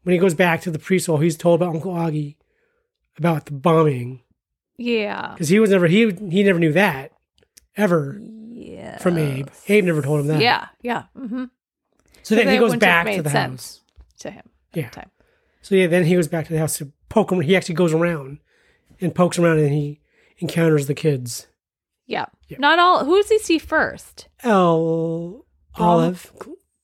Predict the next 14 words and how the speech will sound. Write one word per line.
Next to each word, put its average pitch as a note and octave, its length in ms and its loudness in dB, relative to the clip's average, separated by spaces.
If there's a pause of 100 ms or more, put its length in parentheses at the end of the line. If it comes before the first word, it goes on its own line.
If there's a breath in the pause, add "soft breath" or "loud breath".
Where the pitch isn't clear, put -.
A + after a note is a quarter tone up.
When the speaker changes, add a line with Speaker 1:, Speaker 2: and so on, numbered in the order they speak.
(1800)
Speaker 1:
Well, G#3+ 340 0
he's G#3 680 -2 (320 soft breath)
Speaker 2:
I A3 100 -8
don't. G3+ 240 -14 (160)
Not A#3+ 140 -4
Speaker 1:
he's, A#3 180 2
Speaker 2:
Brom A#3 260 -2
one? B3 80 -8
Speaker 1:
he A3+ 300 2
hears C4 440 0
someone F#3+ 680 0 (640)
walking F3 480 0
around, C#3 640 -4 (1080)
right? A3 260 -4